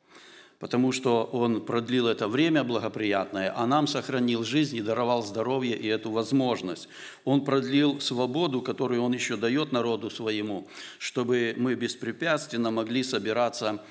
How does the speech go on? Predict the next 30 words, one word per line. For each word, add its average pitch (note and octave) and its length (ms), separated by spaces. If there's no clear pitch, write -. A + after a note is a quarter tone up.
в G2+ 180
доме A#2+ 340
Господнем. A2 880
И B2 180
извне D3+ 500
нет C3 300
никаких A#2 560
препятствий. F#2+ 720
Но C3+ 500
если B2+ 360
бывают B2+ 540
изнутри B2+ 460
препятствия, C3+ 720
то B2+ 120
это B2 220
мы A#2 140
сами A#2+ 420
должны A2 500
с G#2+ 80
Божьей G#2 380
помощью A#2+ 520
исправлять, A2+ 600
потому B2 380
что B2 280
Бог D#3+ 260
дал D3+ 240
такое C3+ 340
повеление: B2+ 600
«Не C3 200
оставляйте C3 1000